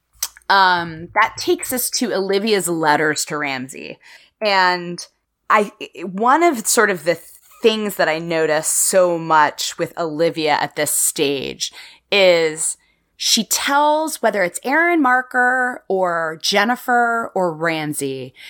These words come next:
she is so adept at telling people exactly what they want to hear, right? So, like, whether it's Aaron kind of going to these baser, baser instincts of, like,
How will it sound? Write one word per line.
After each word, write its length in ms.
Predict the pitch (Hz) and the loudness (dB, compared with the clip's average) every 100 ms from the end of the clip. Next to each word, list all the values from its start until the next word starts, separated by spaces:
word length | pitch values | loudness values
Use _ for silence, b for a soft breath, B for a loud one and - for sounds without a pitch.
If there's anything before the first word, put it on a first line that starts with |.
| B B | B B
she 380 | - - 254 233 | -2 0 2 2
is 80 | |
so 500 | - - - 294 339 - | 0 0 2 2 2 2
adept 760 | 233 143 180 170 - - - - - | -2 -2 0 2 0 -6 -12 -8 -6
at 240 | 156 - | -8 -4
telling 460 | - 247 247 240 233 | -4 -2 -2 -2 -4
people 720 | - 190 - 160 147 143 - _ _ - | -6 -10 -6 -4 -4 -8 -14 _ _ -10
exactly 760 | 160 139 - 190 202 - 202 | -8 -8 -4 -2 -2 -2 -4
what 160 | 165 165 | -4 -4
they 100 | 147 | -4
want 180 | 139 | -4
to 60 | - | -8
hear, 400 | - - - _ _ _ _ - | -12 -14 -14 _ _ _ _ -8
right? 320 | 185 196 190 - | 0 0 0 -2
So, 160 | 226 | 0
like, 300 | 196 185 - B B B B | 2 0 -2 B B B B
whether 300 | 226 226 208 | 0 2 2
it's 160 | - - | 0 0
Aaron 520 | 277 302 330 330 330 | 2 4 4 2 0
kind 300 | - 240 233 | 0 2 2
of 180 | 208 - B B B | 0 -4 B B B
going 320 | 233 233 247 | 0 2 0
to 140 | 233 - | 0 -4
these 180 | 202 - | -6 -4
baser, 540 | - 190 - 208 - - 190 | 0 0 2 -2 -4 -6 0
baser 380 | 202 233 240 | 0 2 0
instincts 640 | - 196 180 - 175 165 - - | 0 -4 -4 -4 -6 -6 -8 -6
of, 160 | 175 | -4
like, 420 | 170 160 156 - | -4 -4 -6 -12